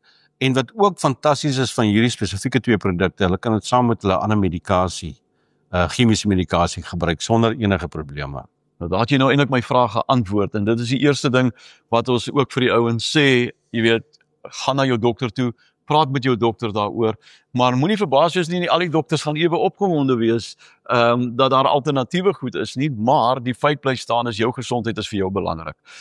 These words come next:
Speaker 2: So, weer eens, waar kry 'n mens hierdie produk en wie is die ouens wat spesifiek hierdie produk moet gebruik?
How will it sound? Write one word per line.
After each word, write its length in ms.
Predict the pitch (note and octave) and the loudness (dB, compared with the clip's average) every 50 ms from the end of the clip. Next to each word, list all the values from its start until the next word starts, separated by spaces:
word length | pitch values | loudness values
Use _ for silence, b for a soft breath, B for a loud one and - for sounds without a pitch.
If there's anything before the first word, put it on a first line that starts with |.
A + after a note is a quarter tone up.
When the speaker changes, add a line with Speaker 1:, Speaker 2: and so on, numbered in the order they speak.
| B B B | B B B
Speaker 2:
So, 320 | - - E3 D#3+ D3 C#3+ C3 | -4 0 2 4 4 2 2
weer 220 | - C#3 F#3+ A3 G3+ | 2 2 4 4 2
eens, 320 | D#3+ E3 D3 B2 A2+ - | 2 0 0 0 -2 -2
waar 300 | - G#2 A2 D3 G3 G3+ | 0 0 0 0 -2 -4
kry 360 | - - G3 F3 E3+ E3+ E3 - _ - | -6 -4 -2 0 0 0 -2 -4 _ -2
'n 100 | C3 B2+ | 0 0
mens 280 | B2+ C3 C3 B2+ - | 2 2 2 0 -2
hierdie 280 | G#2+ G2 G#2+ A#2+ C3 A#2+ | -2 -2 0 0 0 0
produk 460 | - C3 B2+ G#2+ F#2+ A2+ G#2 - _ b b b b b _ - | 0 0 0 2 2 0 0 -2 _ b b b b b _ 0
en 180 | C#3+ C#3 A#2+ G2+ F2 | 0 2 0 0 0
wie 180 | G2 E3 G3+ - | 0 0 0 0
is 180 | - D3 C3 - | -2 -2 -2 0
die 160 | C#3 C#3+ - | -2 0 0
ouens 260 | - B2 B2+ B2 G#2 | 0 0 0 0 0
wat 160 | G#2 A#2 A2 | -2 -2 -2
spesifiek 440 | - - A#2 G2 A#2 - - B2 F#2+ | -2 -4 -6 -6 -4 -4 -4 -2 -2
hierdie 180 | G#2+ G#2+ G#2+ - | -2 -2 -2 -2
produk 340 | - A2 G2+ F2 F#2 F2 | -4 -4 -4 -4 -6 -6
moet 140 | - F#2 - | -8 -10 -12
gebruik? 340 | - D#2+ C#2 D2 C2+ - _ | -12 -12 -12 -12 -12 -16 _